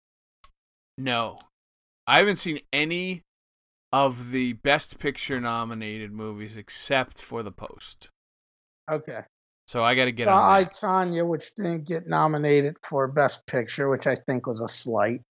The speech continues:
Speaker 1: Yeah, I saw
Speaker 2: Um,
Speaker 1: that.
Speaker 2: Yeah. Uh, I saw Lady Bird last week. That was very good.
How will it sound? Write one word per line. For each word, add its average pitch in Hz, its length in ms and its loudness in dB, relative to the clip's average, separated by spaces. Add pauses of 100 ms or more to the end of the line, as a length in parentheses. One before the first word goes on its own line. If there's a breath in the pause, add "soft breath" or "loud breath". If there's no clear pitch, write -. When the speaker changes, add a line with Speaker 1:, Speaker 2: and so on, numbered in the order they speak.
(580)
Speaker 1:
Yeah, 110 200 0
I 170 100 8
saw 160 220 8
Speaker 2:
Um, 98 60 -4
Speaker 1:
that. 98 300 -8 (960)
Speaker 2:
Yeah. 113 320 -2 (600)
Uh, 143 60 6
I 180 260 8
saw 226 240 6
Lady 220 400 8
Bird 170 560 4
last 160 420 2
week. 135 360 -8
That 151 180 0
was 147 160 -2
very 135 260 2
good. 117 280 -2